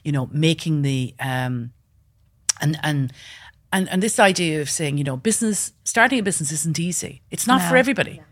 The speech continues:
Speaker 2: No.
Speaker 1: And, um, you know, the fear of failure is, is real. And it should be taken seriously.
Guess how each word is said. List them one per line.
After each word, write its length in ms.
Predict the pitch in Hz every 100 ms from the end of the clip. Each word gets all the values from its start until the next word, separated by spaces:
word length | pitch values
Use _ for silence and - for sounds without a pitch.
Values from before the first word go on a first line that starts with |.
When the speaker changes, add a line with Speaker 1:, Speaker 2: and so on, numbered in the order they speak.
| _ _
Speaker 2:
No. 360 | 196 185 180 202
Speaker 1:
And, 480 | 180 180 180 180 -
um, 460 | 175 170 170 160 156 _ _ -
you 60 | 185
know, 120 | 143
the 120 | 160
fear 240 | - 233
of 80 | 220
failure 520 | - 196 175 165 151 - _ -
is, 580 | - 180 165 156 - - _ _ _ _ _ _ _
is 160 | - 190
real. 320 | 170 165 185 240 _ _ - _ - - -
And 160 | 160
it 120 | 160 -
should 180 | 214
be 100 | 180
taken 260 | 180 170 151
seriously. 720 | - 151 139 - - 202 202